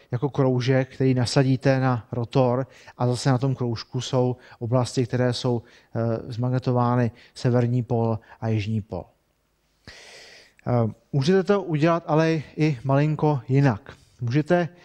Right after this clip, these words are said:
vzít permanentní magnet a pod ten permanentní magnet dáte Hallův snímač. Takže vlastně jakoby měříte velikost magnetického toku, eh, který prochází z toho permanentního magnetu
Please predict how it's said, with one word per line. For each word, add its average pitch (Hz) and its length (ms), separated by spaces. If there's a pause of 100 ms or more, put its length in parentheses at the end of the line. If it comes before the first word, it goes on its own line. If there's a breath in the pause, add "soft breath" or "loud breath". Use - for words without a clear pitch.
(240 loud breath)
vzít 160 420 (160)
permanentní 151 800 (240 loud breath)
magnet 117 560 (540 loud breath)
a 117 120
pod 147 200
ten 190 200
permanentní 170 580
magnet 139 560 (200 loud breath)
dáte 131 440 (220 loud breath)
Hallův 131 360
snímač. - 580 (260)
Takže 120 200
vlastně 160 280
jakoby 175 240
měříte 143 640 (320 loud breath)
velikost 139 560
magnetického 143 720
toku, 131 580 (360 loud breath)
eh, 123 140
který 143 340
prochází 139 640
z - 80
toho 151 160
permanentního 135 580
magnetu 123 600